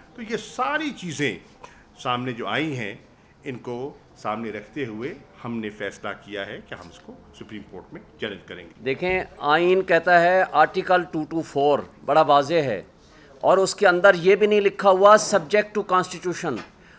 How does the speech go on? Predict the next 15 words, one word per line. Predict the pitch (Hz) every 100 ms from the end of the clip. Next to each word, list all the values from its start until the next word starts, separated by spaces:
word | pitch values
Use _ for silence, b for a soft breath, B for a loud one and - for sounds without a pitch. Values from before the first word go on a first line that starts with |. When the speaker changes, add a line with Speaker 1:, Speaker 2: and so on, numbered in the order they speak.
| b
Speaker 2:
उसमें | 190 190 190 214
लिखा | 190 190 208
हुआ | 202 202 202
है | 202 226
not | 180 151 156 202
later | 202 180 190 202
than | 175 180 190
ninety | 196 156 156 185 185 196
days | 160 175 196 175
elections | 175 165 196 175
होंगे। | 156 160 160 135 87 B B B B
और | 139 185 208
ये | 185 156 180 208
इस | - 220 247 -
दौरान, | 202 175 139 131 123